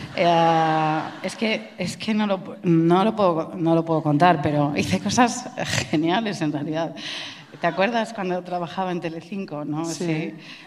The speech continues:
Speaker 1: Eh, <laughs> bueno.
Speaker 2: Hay varias preguntas sobre eso.
Speaker 1: En Telecinco hay muchísimos baños, ¿entendéis lo que quiero decir? Bueno, vale, ya está. Bien, bueno. Total. Bueno,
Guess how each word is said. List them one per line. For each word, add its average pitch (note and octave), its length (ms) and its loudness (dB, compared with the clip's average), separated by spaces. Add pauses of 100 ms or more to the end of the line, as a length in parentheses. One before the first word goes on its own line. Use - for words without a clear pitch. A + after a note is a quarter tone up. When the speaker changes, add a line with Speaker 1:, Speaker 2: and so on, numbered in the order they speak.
(200)
Speaker 1:
Eh, E3 540 -2 (680)
<laughs> - 680 -8
bueno. D#3+ 420 -2
Speaker 2:
Hay E3+ 160 6
varias F#3 320 6
preguntas F3+ 520 0
sobre E3+ 340 -2
eso. - 180 -8 (1160)
Speaker 1:
En G#3+ 100 -8
Telecinco C#4+ 440 -2
hay A#3+ 100 2
muchísimos G3+ 580 -2
baños, D3+ 420 0
¿entendéis D3+ 440 0
lo F3+ 60 -6
que D#3 160 -6
quiero D#3 200 -4
decir? E3 360 -6 (840)
Bueno, A#3 340 8
vale, F#3 320 4
ya G3+ 80 6
está. E3 280 -2 (120)
Bien, G#3 300 2
bueno. G#3 200 0 (1040)
Total. A3+ 540 2 (1300)
Bueno, A3+ 280 0